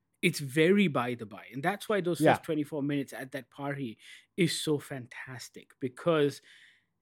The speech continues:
Speaker 1: it's almost like a fly on the wall look at what it
Speaker 2: Mm.
Speaker 1: must have been like in the nineteen twenties to be rich and famous in Hollywood.
Speaker 2: And powerful.
Speaker 1: Oh, and powerful.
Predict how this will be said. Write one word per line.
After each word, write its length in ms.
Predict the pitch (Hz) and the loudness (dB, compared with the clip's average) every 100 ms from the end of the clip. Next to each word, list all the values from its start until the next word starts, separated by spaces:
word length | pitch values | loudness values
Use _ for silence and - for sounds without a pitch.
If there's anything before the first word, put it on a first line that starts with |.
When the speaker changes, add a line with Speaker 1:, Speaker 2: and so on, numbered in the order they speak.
| _ _ _ | _ _ _
Speaker 1:
it's 460 | 175 170 - - - _ _ _ _ _ _ - | 4 4 -2 -16 -16 _ _ _ _ _ _ 4
almost 600 | 180 214 190 196 185 - | 8 8 8 4 0 -2
like 180 | 160 147 | -4 -4
a 60 | |
fly 400 | - - 170 175 | -6 0 2 4
on 120 | 180 | 2
the 100 | 156 | 0
wall 360 | 143 135 147 151 | -2 0 0 0
look 580 | 135 131 135 - - - _ _ _ | 0 0 0 -4 -18 -20 _ _ _
at 120 | 156 | 0
what 280 | 147 165 165 | 6 8 10
it 80 | 123 | 6
Speaker 2:
Mm. 60 | 131 | 2
Speaker 1:
must 260 | 151 147 | 0 0
have 180 | 170 135 | -4 -2
been 160 | 143 123 | -2 -2
like 340 | 135 127 - | -4 -6 -8
in 200 | - 175 | -4 -2
the 100 | 165 | 0
nineteen 460 | 156 147 147 151 143 | 2 2 0 0 -2
twenties 640 | - 120 123 - 95 87 _ _ _ | -2 -8 -8 -8 -14 -16 _ _ _
to 120 | - 165 | -4 -2
be 200 | 151 147 | 0 -2
rich 420 | 139 165 160 - - | 2 0 0 -10 -4
and 180 | 135 | -4
famous 720 | 123 - 131 131 123 107 - - | -6 -6 -2 0 -2 -6 -14 -12
in 140 | 120 113 | -10 -8
Hollywood. 580 | - - 202 90 82 - - | -10 -12 -12 -14 -18 -12 -2
Speaker 2:
And 200 | 156 131 | -2 0
powerful. 640 | 131 156 233 - 123 92 - | -2 2 2 2 -4 -8 -4
Speaker 1:
Oh, 220 | 220 143 - | -2 -2 -8
and 220 | - 139 - | -10 -10 -10
powerful. 720 | - 131 190 - 98 82 | -12 -6 -4 -6 -14 -20